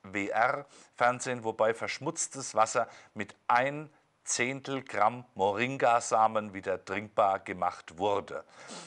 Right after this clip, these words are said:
Hier eine Seite aus einer Broschüre, die ich dir mitschicke, und das unterstrichen ist auch gleichzeitig die Antwort auf die Frage, ob Tiere vegetarische Nahrung zu sich nehmen oder nicht. Leo Kö-, Kohoff, Köf-,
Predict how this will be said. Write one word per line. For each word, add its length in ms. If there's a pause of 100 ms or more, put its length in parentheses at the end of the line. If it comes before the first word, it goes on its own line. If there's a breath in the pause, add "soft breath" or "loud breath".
(280 loud breath)
Hier 320
eine 240
Seite 560
aus 400
einer 300
Broschüre, 640
die 260
ich 100
dir 140
mitschicke, 560
und 280 (200 loud breath)
das 260 (680)
unterstrichen 760
ist 200
auch 140
gleichzeitig 540
die 160
Antwort 380
auf 180
die 120
Frage, 420 (220 loud breath)
ob 180
Tiere 360 (200 loud breath)
vegetarische 680
Nahrung 380
zu 160
sich 180
nehmen 260
oder 220
nicht. 380 (480 loud breath)
Leo 560 (180 loud breath)
Kö-, 240 (200)
Kohoff, 680
Köf-, 440